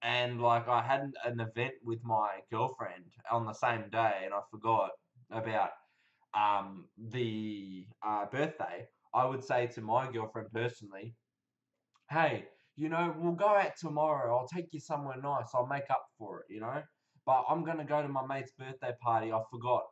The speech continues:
I'm sorry." You know what I mean? Like, that's, why? Why would that matter? You know, I, I think, you know, you shouldn't really just straight out ignore your girlfriend, but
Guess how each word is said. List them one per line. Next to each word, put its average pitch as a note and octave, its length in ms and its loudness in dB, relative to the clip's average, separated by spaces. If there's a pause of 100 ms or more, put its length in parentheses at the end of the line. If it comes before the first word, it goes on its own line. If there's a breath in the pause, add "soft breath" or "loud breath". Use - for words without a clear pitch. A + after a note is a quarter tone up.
(140)
I'm A2+ 100 -12
sorry." - 440 0 (600)
You D#3 100 -4
know F#3 80 6
what G3+ 120 10 (120)
I A3+ 120 -2
mean? F4 120 -4
Like, G3+ 160 -4
that's, A3+ 300 -8 (340)
why? F#3 460 2 (1200)
Why F3+ 720 4
would E3+ 200 -4
that F#3+ 200 0
matter? G3 240 -2 (300)
You B2 120 -14
know, C3+ 160 0
I, C#3 300 4
I - 40 2 (100)
think, D#3 280 -6 (580)
you C3+ 100 -12
know, C#3+ 360 0
you D#3+ 140 -2
shouldn't F#3 380 -6
really C#3 500 -4
just A#2+ 200 -6 (240)
straight C#3 420 0
out B2 160 2
ignore A#2+ 360 -2
your A2+ 160 -2
girlfriend, A#2+ 600 0
but A2+ 180 0